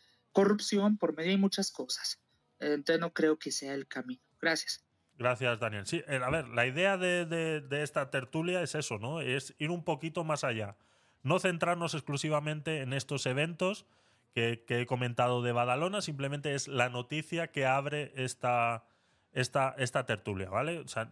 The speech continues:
Speaker 2: no tenemos que enlazar directamente la pornografía con las agresiones sexuales, sino es un punto adicional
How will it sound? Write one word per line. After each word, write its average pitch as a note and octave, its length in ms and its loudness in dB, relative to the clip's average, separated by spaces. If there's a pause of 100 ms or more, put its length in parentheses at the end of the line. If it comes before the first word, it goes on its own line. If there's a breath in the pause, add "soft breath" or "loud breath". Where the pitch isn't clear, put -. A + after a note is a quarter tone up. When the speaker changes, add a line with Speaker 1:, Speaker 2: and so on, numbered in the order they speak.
(160)
Speaker 2:
no D3 200 0
tenemos D#3+ 340 0
que D#3 100 -4
enlazar C#3+ 400 0
directamente C#3 600 -4
la B2+ 140 -2
pornografía A#2+ 680 -2
con B2 440 -2
las A2+ 240 0
agresiones A#2 500 -4
sexuales, D#3+ 440 -2
sino B2+ 280 -4
es C#3 160 -2
un C#3 180 -4
punto D#3 360 0
adicional C#3 640 0